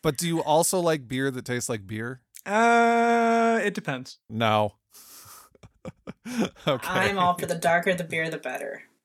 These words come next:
Speaker 1: I'm just, I'm just a purist in, in all of my food and drink choices. Like,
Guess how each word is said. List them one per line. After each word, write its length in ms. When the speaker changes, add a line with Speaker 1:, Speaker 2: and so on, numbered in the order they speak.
Speaker 1:
I'm 220
just, 380
I'm 180
just 200
a 60
purist 720
in, 440
in 200
all 300
of 60
my 260
food 360
and 380
drink 280
choices. 600
Like, 320